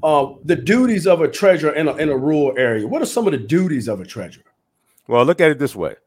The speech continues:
Speaker 2: You have a commissioner of the revenue and you have a treasurer.
Speaker 1: Right.
Speaker 2: One assesses,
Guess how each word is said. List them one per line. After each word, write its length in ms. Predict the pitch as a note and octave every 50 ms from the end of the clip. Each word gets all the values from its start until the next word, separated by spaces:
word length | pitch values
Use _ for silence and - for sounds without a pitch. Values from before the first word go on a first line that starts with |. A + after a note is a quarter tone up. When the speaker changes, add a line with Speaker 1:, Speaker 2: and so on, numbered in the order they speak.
| _ _ _
Speaker 2:
You 100 | - A2+
have 80 | A#2 G2+
a 40 | A2
commissioner 480 | - - B2 B2 D3+ D3+ - F3+ E3 D#3+
of 60 | C#3+
the 60 | C#3+
revenue 380 | C3+ C#3 C3+ A#2+ C3+ C3+ B2+ B2
and 80 | A#2
you 80 | A2+ A2
have 160 | A2+ A#2 G2+
a 40 | A#2
treasurer. 460 | - - - A#2 G2+ - - - - _ _ _ _ _ -
Speaker 1:
Right. 220 | B2+ C3+ C#3 - - - _ - F#2+ F2 F2 - _ _
Speaker 2:
One 600 | B2 G2+ G#2+ C3 D#3 F3+ G3 G3 G3+ G#3 G3 - _ _ _ _ _ _ -
assesses, 920 | G#2 - - - - D3 D3+ - - A3+ A#3 A3+ G3 - - - -